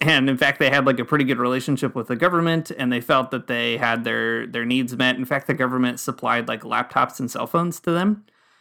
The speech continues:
But, uh, Bolander writes that U S aid claimed that Gross was simply carrying low-level communication equipment similar to cell phones. So that's the official story. He's just sort of on a, a U S mission to increase connectivity.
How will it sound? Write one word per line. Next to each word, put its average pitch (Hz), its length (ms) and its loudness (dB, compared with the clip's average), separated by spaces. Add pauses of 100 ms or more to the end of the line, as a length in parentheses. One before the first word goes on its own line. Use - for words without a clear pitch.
(240)
But, 143 240 6
uh, 127 320 4
Bolander 151 600 4
writes 139 320 2
that 123 240 2
U 165 220 4
S 170 160 2
aid 123 300 0
claimed 120 400 -2
that 123 160 -6
Gross 127 360 -2
was 127 160 -4
simply 139 280 0
carrying 123 600 0
low-level 135 720 4
communication 123 640 0
equipment 117 540 -4
similar 117 460 -4
to 113 120 -16
cell 113 220 -6
phones. - 320 -14
So - 160 -6
that's 143 240 0
the 139 120 -2
official 123 340 -6
story. - 420 -10 (460)
He's 123 160 -4
just 127 280 -6
sort 120 220 -2
of 113 140 -2
on 120 140 2
a, 113 200 -2
a 113 60 -6
U 123 240 0
S 123 160 -4
mission 117 380 -2
to 113 380 -8
increase 143 440 -2
connectivity. 117 640 -6